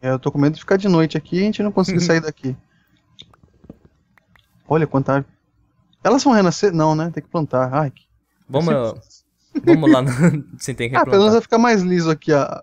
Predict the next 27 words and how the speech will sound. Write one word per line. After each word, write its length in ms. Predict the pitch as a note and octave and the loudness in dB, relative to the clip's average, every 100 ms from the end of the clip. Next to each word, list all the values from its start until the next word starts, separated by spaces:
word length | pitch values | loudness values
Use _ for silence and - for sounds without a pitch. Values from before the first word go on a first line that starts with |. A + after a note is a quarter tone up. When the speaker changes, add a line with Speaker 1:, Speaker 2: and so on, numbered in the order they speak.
| - | -16
Speaker 1:
a 60 | - | -4
passagem. 680 | D3+ D3+ D3 C3 B2+ B2+ C3+ _ | -2 0 2 2 0 -6 -10 _
Speaker 2:
Nossa, 360 | - C3+ E3+ B2 | -6 -4 -4 -4
vai 100 | B2 | -4
ficar 160 | - D#3 | 0 0
muito 260 | E3+ F3+ | 0 2
mais 180 | F#3+ F3+ | 2 2
liso. 340 | D#3+ F3 D#3+ E3+ B3+ | 2 2 2 4 4
<laughs> 120 | A#3+ | 4
Destruímos 560 | G3+ D4 A3+ G3 G#3+ G#3 | -2 -8 -6 -6 -6 -6
o 60 | G#3 | -6
pântano. 440 | - F#3+ F#3 F3 - - - - C4 | 2 2 2 -4 -6 -10 -8 -12 -12
<laughs> 480 | A#3 _ _ _ - | -20 _ _ _ -2
Vamos 180 | E3+ F3+ | 0 2
lá 80 | E3 | 0
na 80 | |
estação 320 | D3+ D3 C3 C3+ | 0 -2 -4 -4
pegar 160 | B2+ | -4
os 80 | A#2+ | -4
carrinhos 180 | A#2+ A#2 | -4 -4
pra 100 | A#2 | -4
ir 40 | A2+ | -4
lá 80 | |
pra 120 | G#2+ G#2 | -6 -6
casa 220 | G#2 G#2 | -6 -6
então, 200 | C3+ C3 | -8 -8
Cris? 300 | G2+ - | -12 -18